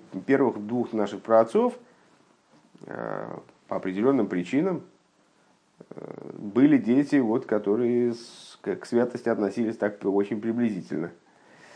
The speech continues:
И на что это указывает? На то, что даже в действии самой святой, самого святого чистого начала,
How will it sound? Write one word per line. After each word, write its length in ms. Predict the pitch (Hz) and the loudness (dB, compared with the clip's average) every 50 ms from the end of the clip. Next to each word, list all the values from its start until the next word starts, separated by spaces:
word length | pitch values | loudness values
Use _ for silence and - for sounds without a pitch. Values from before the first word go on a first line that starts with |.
| - - _ _ _ _ | -20 -20 _ _ _ _
И 580 | - 120 123 127 123 123 123 127 127 123 123 127 - - - _ _ _ _ _ _ _ _ _ _ _ _ _ _ | 2 4 4 6 6 6 8 8 8 8 6 4 0 -10 -18 _ _ _ _ _ _ _ _ _ _ _ _ _ _
на 160 | 120 120 123 | 2 4 4
что 120 | 123 - 147 | 6 8 8
это 180 | 127 117 107 | 8 8 8
указывает? 480 | 117 120 117 120 101 95 92 87 - - | 4 4 4 4 2 2 2 -2 -4 -2
На 100 | 95 107 | -2 0
то, 140 | 104 160 165 | 0 0 0
что 160 | 160 - 120 | 0 0 -2
даже 460 | 104 107 135 160 170 151 120 131 120 | 0 4 8 10 10 10 10 8 4
в 140 | 110 104 101 | 2 2 2
действии 520 | 104 127 143 135 117 117 - 113 107 104 92 | 4 6 6 6 4 2 0 0 2 2 2
самой 480 | 90 - - 123 117 107 104 90 87 90 | 2 4 4 6 6 6 4 4 2 0
святой, 600 | - - 113 107 104 104 120 113 95 76 - - - - _ _ _ _ _ _ _ _ _ _ _ _ | -2 -4 -4 -4 0 2 4 4 4 4 2 -2 -10 -20 _ _ _ _ _ _ _ _ _ _ _ _
самого 340 | - - 127 120 117 104 104 | 2 4 4 6 6 4 2
святого 480 | - - 107 104 - 113 104 95 85 | 0 -2 -4 0 2 4 4 4 2
чистого 380 | 87 - 117 104 - - 90 90 | 0 -2 -6 -6 -4 -4 -4 -2
начала, 640 | 92 98 107 - - 202 233 247 233 190 147 - | -2 -2 -4 -2 0 0 0 2 0 0 -2 -2